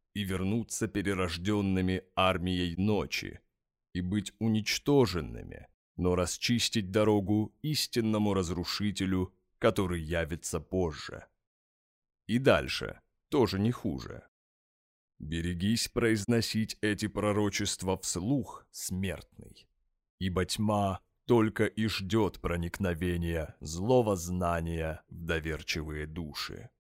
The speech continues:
Фес мог бы гордиться собой. В конце концов, он увлекся настолько,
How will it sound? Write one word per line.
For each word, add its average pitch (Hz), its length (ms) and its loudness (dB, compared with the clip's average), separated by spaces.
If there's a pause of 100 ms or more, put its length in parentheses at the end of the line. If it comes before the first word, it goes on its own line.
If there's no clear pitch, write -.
(960)
Фес - 600 -4 (140)
мог 120 300 4
бы 110 100 0
гордиться 117 640 -2
собой. 76 480 -10 (560)
В - 100 -20
конце 90 360 0
концов, 90 640 -2
он 104 220 2
увлекся 90 500 0
настолько, 85 880 -2